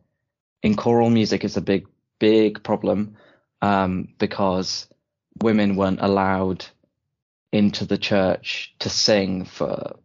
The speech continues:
a very long time. In fact, there are still some cathedrals in the U K that don't allow women at all in their choirs. Um, so it's great to, for me as a director of music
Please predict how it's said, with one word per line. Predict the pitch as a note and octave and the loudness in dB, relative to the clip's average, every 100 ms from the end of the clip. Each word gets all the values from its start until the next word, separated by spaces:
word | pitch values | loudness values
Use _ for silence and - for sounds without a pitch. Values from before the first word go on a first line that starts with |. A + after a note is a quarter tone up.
| _ _ _ _ _ _ | _ _ _ _ _ _
a | - | -10
very | F2 G2 | 0 2
long | G2 G2+ | 4 2
time. | G2+ G#2+ G#2 | 0 -2 0
In | G#2 | -2
fact, | G#2 G#2+ | -4 -2
there | G2+ | -2
are | F#2+ | -2
still | - - A2 | -2 0 0
some | G#2 G#2 G2+ | 0 -2 -2
cathedrals | - - G#2 G#2+ G2 | -2 0 0 0 -2
in | G2+ | 0
the | G#2 | 0
U | G2+ G#2 | 0 -2
K | - G#2 | -2 -2
that | F#2+ F#2 | -2 -2
don't | - A2+ G#2 | 0 0 0
allow | G#2 G2 | -2 0
women | G2+ G2+ F#2+ F2+ - - - - - | 0 0 0 -4 -12 -20 -20 -16 -6
at | A2 - | -4 2
all | A#2+ F#2+ | 2 2
in | F#2 | 0
their | F2+ | -4
choirs. | - F#2 C2 D2 - - - | -2 -4 -2 -6 -8 -14 -8
Um, | F#2 F2 F2+ - _ _ _ _ _ _ _ _ _ _ _ _ _ _ | -4 -4 -4 -6 _ _ _ _ _ _ _ _ _ _ _ _ _ _
so | - A2 | 0 0
it's | G2+ A2 - - - - | 2 0 -2 -12 -12 -2
great | A#2 A2 G2+ | 2 2 -2
to, | - G#2+ G2+ G2 F#2+ - - _ _ _ _ _ _ _ _ - | -2 2 2 0 -6 -20 -20 _ _ _ _ _ _ _ _ -2
for | A2+ | 4
me | A#2 A#2 G#2 | 6 6 4
as | G#2+ G#2+ | 0 0
a | |
director | G#2 G2+ F#2+ - | 2 2 2 -2
of | F#2+ | 0
music | G2+ F2+ F#2+ - - | 0 0 -2 -4 -12